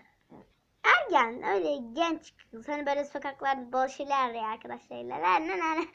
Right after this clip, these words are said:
Onlardan yaptım. Bu arada az önceki şey, Lisa. Lisa koymuştuk adını. On-, bunlar ikisi çok iyi arkadaşlar.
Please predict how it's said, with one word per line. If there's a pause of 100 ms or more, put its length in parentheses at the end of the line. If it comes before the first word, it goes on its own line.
(420)
Onlardan
yaptım. (500)
Bu
arada (140)
az
önceki
şey, (720)
Lisa. (220)
Lisa
koymuştuk
adını. (580)
On-,
bunlar (200)
ikisi
çok
iyi
arkadaşlar.